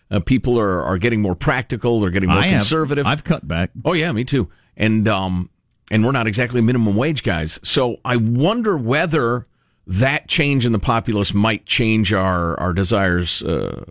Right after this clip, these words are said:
Speaker 1: for government in the future. I doubt it very strongly.
Speaker 2: I, I can understand, yeah, I can understand why the politicians are doing what they're doing. Do you think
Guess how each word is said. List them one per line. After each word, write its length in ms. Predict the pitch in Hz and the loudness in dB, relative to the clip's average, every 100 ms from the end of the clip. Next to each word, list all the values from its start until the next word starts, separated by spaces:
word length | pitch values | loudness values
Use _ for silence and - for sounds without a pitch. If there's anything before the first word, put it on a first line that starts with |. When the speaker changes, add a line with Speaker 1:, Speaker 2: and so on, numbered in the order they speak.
| - | -18
Speaker 1:
for 180 | - 113 | -6 -2
government 580 | 85 92 82 69 - - - - | 0 0 -2 -8 -12 -16 -16 -4
in 60 | |
the 80 | 87 | -2
future. 340 | 95 87 78 - - - | 0 0 0 -6 -10 -4
I 140 | 117 | -2
doubt 520 | 98 87 143 143 151 | -2 -2 0 2 0
it 140 | 123 87 | -2 -4
very 460 | 85 110 143 117 | -4 0 0 0
strongly. 580 | 98 - 92 80 71 67 | 0 0 0 0 -2 -2
Speaker 2:
I, 160 | 71 175 | 0 2
I 40 | |
can 160 | 180 214 | 2 2
understand, 720 | 233 214 - 220 285 254 127 | 2 0 0 0 2 2 2
yeah, 320 | 160 196 104 | 0 0 0
I 140 | 120 156 | 0 2
can 120 | 185 | 4
understand 500 | 202 190 - 180 214 | 4 0 0 2 2
why 160 | 170 147 | 2 0
the 60 | |
politicians 580 | 117 147 143 151 151 123 | 0 0 0 0 2 2
are 60 | 127 | 2
doing 240 | 147 143 | 2 2
what 140 | 139 | 0
they're 100 | 131 | 0
doing. 400 | 110 120 180 139 | 0 2 2 2
Do 80 | 110 | 2
you 140 | 135 175 | 2 2
think 540 | - 180 196 196 - | 0 -2 -2 -4 -10